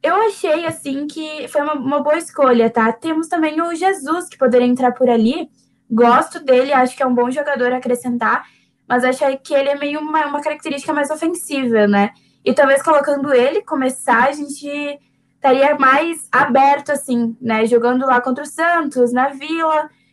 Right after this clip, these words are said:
Eu acho que a escolha do Marquinhos foi muito boa. Em colocar o Elton,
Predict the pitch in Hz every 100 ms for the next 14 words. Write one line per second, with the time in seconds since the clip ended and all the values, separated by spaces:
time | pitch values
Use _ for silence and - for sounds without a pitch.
0 | - 262 277 - 320 - 302 285 294 285
1 | 285 262 269 262 - 254 240 240 233 254
2 | 254 226 240 440 - _ _ _ 320 415
3 | 427 349 349 311 294 226 233 240 349